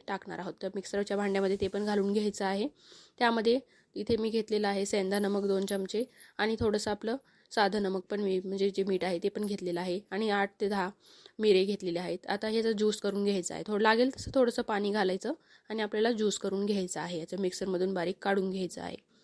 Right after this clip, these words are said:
पाहू शकता आपला जो ज्यूस आहे तो रेडी आहे. याच्यामध्ये जास्त तुम्हाला चोथा दिसेल तर हा आपण गाळून घेणार आहोत. चाळणीच्या साहाय्याने आपल्याला हे गाळून घ्यायचं आहे,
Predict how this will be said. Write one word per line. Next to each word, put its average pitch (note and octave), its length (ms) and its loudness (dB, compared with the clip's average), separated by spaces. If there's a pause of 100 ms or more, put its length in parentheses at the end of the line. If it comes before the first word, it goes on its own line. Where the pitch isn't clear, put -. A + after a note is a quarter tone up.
(1600)
पाहू G#3 160 0
शकता G3+ 340 -2 (1160)
आपला G3 340 2 (380)
जो F#3+ 220 4
ज्यूस G3 300 -2
आहे G3 120 -2
तो G3+ 140 0
रेडी F#3+ 260 4
आहे. F#3+ 240 0 (440)
याच्यामध्ये A#3 360 4
जास्त A3 280 2
तुम्हाला A3+ 300 2
चोथा G#3+ 300 0
दिसेल G3+ 340 0 (460)
तर A3+ 100 4
हा A3+ 140 4
आपण A3 360 2
गाळून G3 280 4
घेणार F#3 260 0
आहोत. D#3+ 200 -6 (380)
चाळणीच्या G3 400 0
साहाय्याने G3+ 380 0
आपल्याला G#3 300 -2
हे G#3 80 2
गाळून F#3+ 320 4
घ्यायचं G3+ 320 2
आहे, G3 200 0